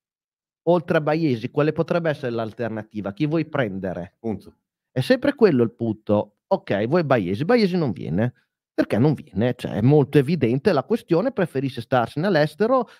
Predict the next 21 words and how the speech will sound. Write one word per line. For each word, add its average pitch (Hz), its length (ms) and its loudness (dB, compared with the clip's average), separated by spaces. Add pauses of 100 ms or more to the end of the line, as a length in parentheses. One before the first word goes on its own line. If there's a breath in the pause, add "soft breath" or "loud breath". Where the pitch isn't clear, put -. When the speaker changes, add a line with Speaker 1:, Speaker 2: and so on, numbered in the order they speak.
(120)
Speaker 1:
eh, 60 760 -4
visto 107 320 -2
che - 120 -8
in 92 40 -6
questo - 300 -6
paese 104 460 -8
noi 104 160 -4
le 98 100 -2
eccellenze 101 540 -2
le 87 80 -8
esportiamo. 147 800 -6 (1040 soft breath)
Questo 135 300 0
è - 20 4
il 123 60 0
risultato. 110 560 -4
Chi - 140 -8
prendi? 98 420 -6 (340)
Io - 100 -2
non 202 100 2
lo 98 80 0
so. - 280 -6